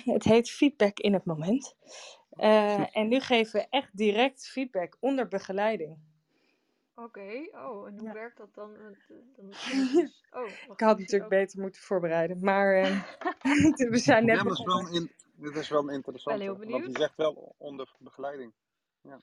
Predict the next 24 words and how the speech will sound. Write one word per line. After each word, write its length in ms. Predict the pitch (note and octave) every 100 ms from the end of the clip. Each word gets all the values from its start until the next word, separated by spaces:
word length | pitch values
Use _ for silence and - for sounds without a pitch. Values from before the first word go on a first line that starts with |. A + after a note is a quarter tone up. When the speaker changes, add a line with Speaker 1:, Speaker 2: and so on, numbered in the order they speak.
| -
Speaker 3:
Ja, 260 | A#3 G3 _
precies. 340 | A#3+ - A#3 G#3
Speaker 1:
Ja. 200 | C4+ G#3
Speaker 3:
Hoe, 100 | A3+
hoe 20 | B3+
organiseer 460 | A#3 C4 A#3 - A3+
je 60 | G#3+
die 120 | G#3+
begeleiding? 640 | A3 - G3 F#3+ G3 G3
Doe 380 | G3 G#3+ _ C4
Speaker 1:
Nou, 80 | C#4+
Speaker 3:
jij 60 | C#4+
dat 60 |
Speaker 1:
om 60 | C#4+ C4+
een 40 | -
Speaker 3:
allemaal? 200 | C#4+ C#4
Speaker 1:
onafhankelijke 760 | G#3 B3 C#4 C#4+ C4 A3+ B3 A3 F#3+
Speaker 3:
<laughs> 100 | A3
Speaker 1:
externe 520 | - - B3 C4 A#3
erbij 400 | F#3 E3 F3 E3+
te 140 | E3+
hebben. 360 | F3 E3+ F3 C#4
Speaker 3:
Oké. 540 | C4+ - G#4+ D4 F#3+ A3 _ _
Speaker 1:
Ja, 380 | - A3+ A3 E3+